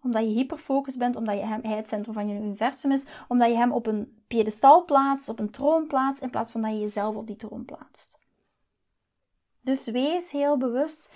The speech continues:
vraag jezelf dat ook even af. Ben je in het verleden al overgegaan tot seks om een man te pleasen uit de hoop dat hij dan voor jou gaat kiezen? Heb je dit al ooit gedaan? I'm guilty. Ik heb dit zeker ooit gedaan.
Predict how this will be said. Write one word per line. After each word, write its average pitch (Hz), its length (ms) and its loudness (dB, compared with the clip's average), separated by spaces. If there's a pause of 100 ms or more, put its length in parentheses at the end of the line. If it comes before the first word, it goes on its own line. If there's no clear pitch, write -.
(340)
vraag 349 380 -4
jezelf 320 280 -2
dat 262 160 -2
ook 254 120 -4
even 240 240 -4
af. - 380 -8 (200)
Ben 240 340 0
je 349 80 -2
in 277 120 0
het 254 140 -2
verleden 226 520 -4
al 226 200 -6
overgegaan 269 720 -4
tot 214 220 -10
seks - 420 -8
om 262 200 4
een 240 120 4
man 233 200 0
te 233 140 -10
pleasen 277 440 -2
uit 240 160 -4
de 220 60 -6
hoop 220 300 0
dat 233 140 -4
hij 214 100 -6
dan 214 140 -4
voor 220 100 -8
jou 208 200 -6
gaat 208 180 -10
kiezen? - 400 -12 (2000)
Heb 269 320 -4
je 285 80 -2
dit 247 160 -4
al 220 140 -6
ooit 220 220 -6
gedaan? 214 540 -10 (2250)
I'm 214 260 2
guilty. 269 520 -2
Ik 214 180 -10
heb 226 120 -6
dit 214 180 -4
zeker 269 420 -2
ooit - 220 -10
gedaan. 196 360 -12